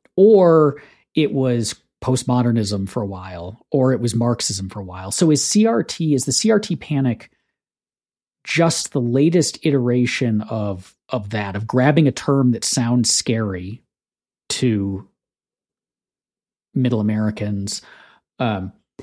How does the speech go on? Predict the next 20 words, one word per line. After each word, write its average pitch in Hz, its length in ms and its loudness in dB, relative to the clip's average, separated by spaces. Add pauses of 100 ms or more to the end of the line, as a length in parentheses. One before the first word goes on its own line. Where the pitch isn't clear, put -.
(200)
and, 117 400 0
and 127 160 0
saying 127 640 2
all 139 200 4
the 143 60 2
stuff 139 240 -2
that - 60 -8
we've 120 180 -4
always 120 220 -2
been 123 120 0
against 107 380 -4
happens 107 380 -8
to - 80 -10
be 107 100 -4
this 98 260 -6
thing? - 340 -18 (920)
Um, 131 300 -4 (240)
or 190 240 6
is 185 220 2
there 170 300 4